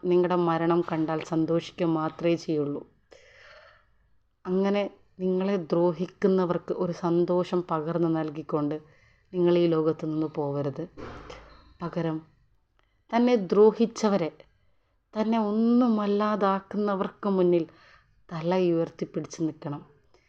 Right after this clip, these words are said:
എന്നിട്ട് ഫൈറ്റ് ചെയ്യണം. തന്നെ ദ്രോഹിച്ചതുപോലെ ഇനിയൊരാളെ ദ്രോഹിക്കാൻ അവന് തോന്നാത്ത വിധം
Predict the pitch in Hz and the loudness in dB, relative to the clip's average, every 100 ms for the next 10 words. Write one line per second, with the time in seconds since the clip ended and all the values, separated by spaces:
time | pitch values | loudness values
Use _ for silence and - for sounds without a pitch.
0 | _ _ _ - 185 175 190 - - 175 | _ _ _ -6 -4 -2 -4 -6 -6 -2
1 | 180 185 208 208 175 160 143 143 _ - | 0 0 0 0 0 0 -2 -8 _ -20
2 | _ _ _ _ 190 185 214 233 196 185 | _ _ _ _ -6 -2 2 2 2 2
3 | 185 175 190 - 180 175 170 165 165 - | 2 0 -4 -2 -2 -2 -2 -2 -2 -8
4 | _ 214 247 269 285 208 185 170 170 165 | _ -2 2 6 6 4 2 0 0 0
5 | 156 165 147 165 151 147 - _ _ _ | -2 -2 -2 0 0 -4 -16 _ _ _
6 | _ _ _ 170 170 170 170 - 180 170 | _ _ _ -2 2 2 2 0 0 2
7 | 180 180 180 - 180 156 147 | 2 0 -2 -2 -2 0 -4